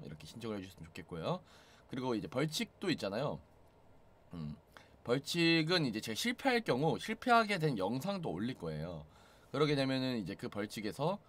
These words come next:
제가 여러분들에게, 어, 그 벌칙 끝에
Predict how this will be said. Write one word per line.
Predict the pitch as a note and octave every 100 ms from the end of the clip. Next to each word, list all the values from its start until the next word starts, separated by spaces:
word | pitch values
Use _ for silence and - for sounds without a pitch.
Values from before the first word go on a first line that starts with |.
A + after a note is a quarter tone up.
| - - - -
제가 | - A2 D#3+ F#3+ - - -
여러분들에게, | A#2+ D3 C3+ B2 A#2 A2 F#3 G3+ - - - - - - -
어, | E2+ F2+ F2 E2+ E2
그 | A2+
벌칙 | A#2 D#3
끝에 | D#3 - A#3+ B3